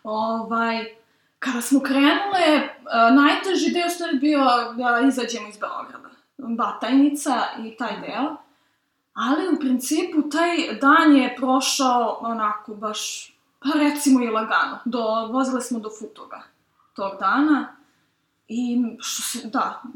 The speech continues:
Speaker 1: meni je bilo to skroz okej, jedino Batajnica. I ono što mi je baš bilo drago je da je došla, ovaj, ekipa da nas isprati, naši neki prijatelji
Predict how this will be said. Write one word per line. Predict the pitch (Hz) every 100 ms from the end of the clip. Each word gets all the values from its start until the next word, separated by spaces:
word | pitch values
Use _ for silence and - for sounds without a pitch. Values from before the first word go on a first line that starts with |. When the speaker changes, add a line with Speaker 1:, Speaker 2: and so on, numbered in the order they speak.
| -
Speaker 1:
meni | 220 247 247 233
je | 226
bilo | 240 226
to | 214 - 196
skroz | - 214 202
okej, | 196 240
jedino | 277 262 254
Batajnica. | 240 202 - - - - - - _ _ _ _ _ _ -
I | 254 277 285 277
ono | 320 330
što | - 339
mi | 311
je | 294 277
baš | 294 285 277 247
bilo | 285 233
drago | 262 247 254 262
je | 226
da | 214 214 220
je | 220
došla, | 226 226 - 240 202
ovaj, | 196 202 208 214
ekipa | 208 - 226 208
da | 190
nas | 196 -
isprati, | 294 - 233 233 277 277 - _ _ _ _ -
naši | 214 208 - 226
neki | 208 - 214
prijatelji | - 233 233 - 226